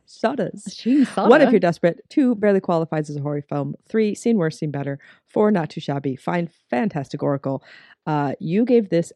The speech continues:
Speaker 1: a two.
Speaker 2: I did. Okay.
Speaker 1: I gave it a two and a half.
Speaker 2: What's the extra half for,
Speaker 1: I
Speaker 2: Julia?
Speaker 1: would guess it's for Paul being cute would be my guess.
Speaker 2: <laughs>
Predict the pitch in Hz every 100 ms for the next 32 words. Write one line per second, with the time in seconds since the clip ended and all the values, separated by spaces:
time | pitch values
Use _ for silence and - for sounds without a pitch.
0 | - - 180 156 214 - 196 170 180 165
1 | - 185 156 247 - 202 240 240 - 254
2 | 233 226 175 _ _ - 226 - 247 -
3 | 226 302 220 - 220 254 254 - - 175
4 | - 214 294 - 269 - - 302 302 285
5 | - - _ _ _ - 240 240 240 240
6 | - 247 - - 180 196 208 208 202 190
7 | 180 190 330 -